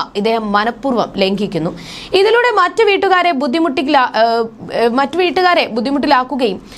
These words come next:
സംഘർഷങ്ങൾ സൃഷ്ടിക്കുകയും ചെയ്യുന്നു. കൂടാതെ താൻ ചെയ്ത തെറ്റ് പിടികൂടിയാലും അതിനെ സമ്മതിക്കാതെ പച്ചക്കള്ളം പറയുന്നു. താൻ കഴിച്ച പാത്രം അടുക്കളയിൽ വൃത്തിയാക്കാതെ വെച്ചതായി തെളിവോടെ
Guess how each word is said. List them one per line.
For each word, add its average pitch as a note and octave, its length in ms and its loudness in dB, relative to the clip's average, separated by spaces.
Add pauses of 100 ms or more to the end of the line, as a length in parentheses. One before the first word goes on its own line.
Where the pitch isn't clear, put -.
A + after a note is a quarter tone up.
(180)
സംഘർഷങ്ങൾ E4+ 540 0
സൃഷ്ടിക്കുകയും D4+ 720 0
ചെയ്യുന്നു. F#3+ 540 0 (180)
കൂടാതെ G#3 500 2 (500)
താൻ G4 260 2
ചെയ്ത G#4+ 300 2
തെറ്റ് F#4+ 260 0
പിടികൂടിയാലും D#4 680 0 (120)
അതിനെ A#3+ 320 -2
സമ്മതിക്കാതെ C#4 640 0 (100)
പച്ചക്കള്ളം A3+ 560 0
പറയുന്നു. D3 400 -2 (220)
താൻ F3 200 0
കഴിച്ച F3+ 220 2
പാത്രം G3+ 540 0
അടുക്കളയിൽ G3+ 420 0
വൃത്തിയാക്കാതെ A3 920 0
വെച്ചതായി G#3 520 -2
തെളിവോടെ G#3 500 0